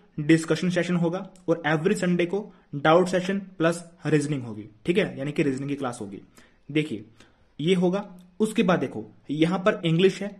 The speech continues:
तो इंग्लिश पे मैं क्लिक करूंगा यहाँ पे, ठीक है। उसके बाद नाउन, तो नाउन के यहाँ पर देखो चार पार्ट है, ठीक है। इन सभी लेक्चर्स की जो पीडीएफ़ होगी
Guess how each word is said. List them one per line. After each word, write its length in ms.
तो 140
इंग्लिश 320
पे 140
मैं 180
क्लिक 200
करूंगा 220
यहाँ 280
पे, 80
ठीक 120
है। 160
उसके 220
बाद 260
नाउन, 440
तो 60
नाउन 300
के 100
यहाँ 200
पर 120
देखो 240
चार 280
पार्ट 220
है, 100
ठीक 140
है। 260
इन 100
सभी 320
लेक्चर्स 340
की 80
जो 120
पीडीएफ़ 360
होगी 260